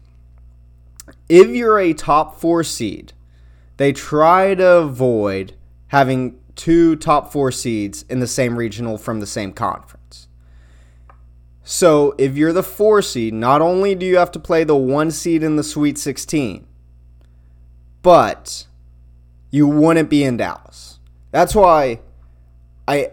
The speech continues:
look, I'm not gonna complain if we're a three seed, four seed, five seed, but I would almost rather be a six seed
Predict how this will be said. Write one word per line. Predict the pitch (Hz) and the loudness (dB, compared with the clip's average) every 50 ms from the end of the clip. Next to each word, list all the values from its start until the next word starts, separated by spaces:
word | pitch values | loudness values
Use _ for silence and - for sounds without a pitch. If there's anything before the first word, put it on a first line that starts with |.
| - - - | -10 -4 0
look, | 170 165 135 110 - | 4 4 4 4 2
I'm | 131 143 151 | 0 2 4
not | 165 160 151 | 4 4 4
gonna | 156 151 135 | 2 0 -4
complain | 120 120 - - 156 156 151 151 151 | -4 -6 -4 -2 0 2 2 2 0
if | 147 139 | 0 0
we're | 151 147 143 143 | -2 -2 -2 -2
a | |
three | 135 - 151 156 151 147 | -4 -4 -4 -2 0 -2
seed, | 147 - - 156 143 147 139 - | -2 -2 -2 -2 -2 -2 -4 -4
four | - 151 147 143 | -4 -2 -2 -2
seed, | 139 - 151 139 131 - | -2 -4 -6 -4 -2 0
five | 147 139 139 131 | 0 0 0 0
seed, | - 160 147 143 139 - - - - - - - - | -2 -4 -6 -6 -8 -12 -18 -18 -16 -16 -4 0 2
but | 147 | 4
I | 165 190 | 6 6
would | 208 214 214 180 | 6 6 6 6
almost | 156 156 165 165 165 151 139 - - | 6 4 4 2 0 -2 -2 -4 -8
rather | 123 113 110 107 117 123 131 135 139 139 131 123 135 127 | -10 -10 -8 -4 -2 2 2 4 4 2 2 0 -2 -2
be | 123 127 127 | -2 -2 -2
a | 120 110 | -2 -4
six | - - 131 113 - - | -6 -8 -8 -10 -10 -12
seed | - - 101 90 - - - | -14 -14 -16 -16 -18 -20 -20